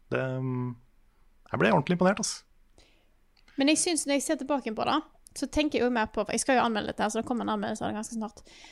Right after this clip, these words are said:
Speaker 2: Eh, men bare sånn for sagt da. Jeg synes, når jeg ser tilbake på det, at jeg synes verden en og to er litt,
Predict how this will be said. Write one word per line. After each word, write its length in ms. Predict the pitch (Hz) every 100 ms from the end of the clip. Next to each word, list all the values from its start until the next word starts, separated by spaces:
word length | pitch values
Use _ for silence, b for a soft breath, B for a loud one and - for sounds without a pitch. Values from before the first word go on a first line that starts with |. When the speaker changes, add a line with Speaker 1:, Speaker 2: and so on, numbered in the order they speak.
| B -
Speaker 2:
Eh, 720 | 233 233 233 233 233 233 247 254 294
men 180 | 247 233
bare 120 | 233 233
sånn 100 | 226
for 80 | 226
sagt 160 | 220
da. 140 | - 233 -
Jeg 140 | 254 247
synes, 420 | - 311 262 - -
når 140 | 240
jeg 60 | 233
ser 100 | 262
tilbake 280 | 240 233 214
på 80 | 214
det, 100 | 233 -
at 260 | 226 - _ _ _ _ 262
jeg 100 | 240
synes 160 | 254
verden 220 | 240 220 254
en 200 | 226 220
og 60 |
to 200 | - 233 - -
er 320 | 226 208 202 240
litt, 500 | 220 - - -